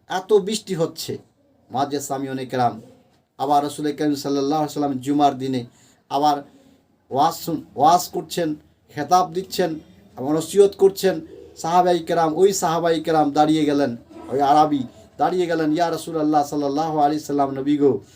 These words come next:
আহ, আপনি দোয়া করুন, এত বৃষ্টি হচ্ছে, বৃষ্টিতে থাকা যাচ্ছে না, ইয়া রাসূলুল্লাহ সাল্লাল্লাহু আলাইহি সাল্লাম, আপনি দোয়া করুন যেন বৃষ্টি বন্ধ হয়ে যায়।"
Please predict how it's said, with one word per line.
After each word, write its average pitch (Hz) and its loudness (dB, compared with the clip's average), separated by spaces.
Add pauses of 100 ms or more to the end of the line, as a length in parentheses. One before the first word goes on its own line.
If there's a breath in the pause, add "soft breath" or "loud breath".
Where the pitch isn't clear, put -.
(360 soft breath)
আহ, 156 0
আপনি 156 -2
দোয়া 151 4
করুন, 147 0 (360 loud breath)
এত 156 -4
বৃষ্টি 196 2
হচ্ছে, 165 -2
বৃষ্টিতে 180 -4
থাকা 165 0
যাচ্ছে 170 2
না, 139 0 (240 loud breath)
ইয়া 156 2
রাসূলুল্লাহ 156 2
সাল্লাল্লাহু 139 0
আলাইহি 143 -4
সাল্লাম, 135 -4
আপনি 135 -4
দোয়া 127 2
করুন 131 0 (300 loud breath)
যেন 131 -2
বৃষ্টি 131 -8
বন্ধ 135 0
হয়ে 113 -6
যায়।" 101 -6